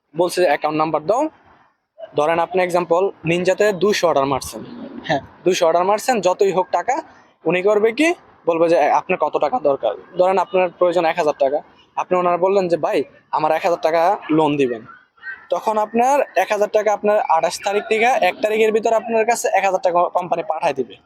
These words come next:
Speaker 2: মানে এটার, এটার সিস্টেমটা হলো কি, ধরেন আপনি তো এক মাস পনেরো দিন, যেহেতু ও এক তারিখ থেকে হচ্ছে গিয়ে এক তারিখ এটার হিসাবটা হয়,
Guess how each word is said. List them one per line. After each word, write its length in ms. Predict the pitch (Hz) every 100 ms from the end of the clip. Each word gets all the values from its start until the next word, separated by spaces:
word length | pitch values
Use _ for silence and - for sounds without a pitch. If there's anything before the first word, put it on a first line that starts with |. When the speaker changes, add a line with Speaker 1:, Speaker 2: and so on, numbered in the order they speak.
| _ _ _ - - -
Speaker 2:
মানে 140 | 190 233
এটার, 200 | 226 226 247
এটার 320 | 214 196 151
সিস্টেমটা 500 | - 254 - 240 233
হলো 160 | 240
কি, 280 | 233 202 196 165 175
ধরেন 260 | 185 214 220
আপনি 380 | 196 - 208 190
তো 360 | 226 226 214 -
এক 120 | 156 -
মাস 180 | 202 -
পনেরো 260 | 240 226 175
দিন, 160 | 156 127 139
যেহেতু 360 | 165 202 214 - - _ _ -
ও 140 | 156
এক 200 | 151 180 -
তারিখ 180 | 214 220
থেকে 200 | 233 233
হচ্ছে 180 | 226 226
গিয়ে 140 | 226
এক 120 | 226 -
তারিখ 220 | 196 202 -
এটার 180 | 170 170
হিসাবটা 400 | 165 170 - 143
হয়, 180 | 135